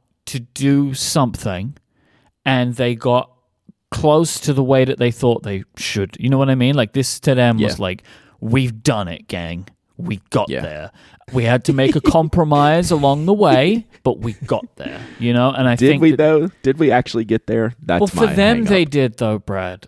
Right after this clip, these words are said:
Speaker 1: Like, that's what I'm
Speaker 2: That's
Speaker 1: saying.
Speaker 2: the
Speaker 1: Like,
Speaker 2: problem.
Speaker 1: for Lamy, they're like, "This is Dark Lilac now."
Speaker 2: <laughs>
Speaker 1: You've surely been
Speaker 2: It's
Speaker 1: in this situation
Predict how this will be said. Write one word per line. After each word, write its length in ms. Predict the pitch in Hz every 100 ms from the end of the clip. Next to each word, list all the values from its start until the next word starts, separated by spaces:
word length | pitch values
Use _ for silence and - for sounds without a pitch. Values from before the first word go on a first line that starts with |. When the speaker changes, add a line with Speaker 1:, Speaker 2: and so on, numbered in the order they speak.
| -
Speaker 1:
Like, 240 | 139 -
that's 180 | 180 180
what 100 | 185
I'm 60 | 180
Speaker 2:
That's 80 | -
Speaker 1:
saying. 400 | 165 165 151 110
Speaker 2:
the 80 | 107
Speaker 1:
Like, 80 | 107
Speaker 2:
problem. 480 | 90 71 58 80 95
Speaker 1:
for 160 | 180
Lamy, 520 | 156 156 196 196 143
they're 140 | 135 139
like, 260 | 135 135 120
"This 340 | 139 160 -
is 140 | 151
Dark 300 | 156 143 135
Lilac 500 | 143 131 156 104 -
now." 420 | 110 107 95 98 139 - - - -
Speaker 2:
<laughs> 400 | - - - 175
Speaker 1:
You've 360 | 226 339 196
surely 400 | 196 233 214 165
been 200 | 147 135
Speaker 2:
It's 80 | 120
Speaker 1:
in 60 | 110
this 140 | 107
situation 720 | - - 107 95 - 107